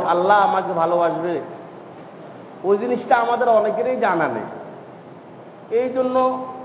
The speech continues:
কিভাবে বড় হওয়া যায়, এই জিনিসটা জানানোর লক্ষ্যেই আমি যে হাদিস পড়েছি, নবী বলেছেন, "মান তাওয়াযা লিল্লাহি রাফাহুল্লাহ।" যে ব্যক্তি আল্লাহকে রাজি খুশি করার জন্য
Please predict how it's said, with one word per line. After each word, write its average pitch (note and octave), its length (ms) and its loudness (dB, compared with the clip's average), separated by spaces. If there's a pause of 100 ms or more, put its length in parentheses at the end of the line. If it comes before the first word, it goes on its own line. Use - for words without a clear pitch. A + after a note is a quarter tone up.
(400)
কিভাবে C4 340 4
বড় A3+ 340 10
হওয়া A#3+ 280 4
যায়, A#3+ 260 2
এই G3+ 160 -2
জিনিসটা A#3 420 -6
জানানোর F#3+ 520 -2
লক্ষ্যেই F3 540 -2
আমি F#3 200 -2
যে F3+ 120 -4
হাদিস E3 280 -6 (140)
পড়েছি, F3 300 -8
নবী E3 320 -6
বলেছেন, E3+ 380 -6
"মান D#3+ 240 -6 (120)
তাওয়াযা E3 580 2
লিল্লাহি D#3+ 480 0
রাফাহুল্লাহ।" D#3 1040 2 (1200)
যে G#3 220 8
ব্যক্তি A#3 460 2
আল্লাহকে G#3 520 2
রাজি G3 380 0
খুশি A#3 280 -6
করার G#3 360 4
জন্য F#3+ 520 -4